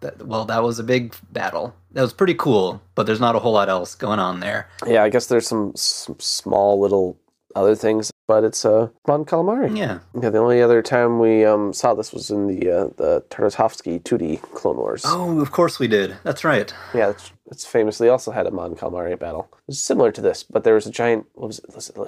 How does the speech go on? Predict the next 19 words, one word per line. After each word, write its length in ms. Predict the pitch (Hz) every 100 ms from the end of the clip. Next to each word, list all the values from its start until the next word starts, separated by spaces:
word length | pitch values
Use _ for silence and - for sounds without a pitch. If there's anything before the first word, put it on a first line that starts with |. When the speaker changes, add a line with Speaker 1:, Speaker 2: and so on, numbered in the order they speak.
| -
Speaker 2:
giant 300 | 113 107 -
shrimp 440 | - - 135 -
laser 400 | 135 131 139 147
or 60 | 139
something 320 | 143 143 -
like 180 | 139 135
that? 220 | 143 143 - 123 131
Speaker 1:
When 200 | 165 165
they 100 | 165
were 200 | 151 131
riding 360 | 110 120 120
on 160 | 113 107
top 360 | 107 98 104
of 180 | 107 90
those, 380 | - 82 - -
like, 340 | 117 101 98
those 200 | - 110
things, 280 | - - 107
right? 180 | 117 120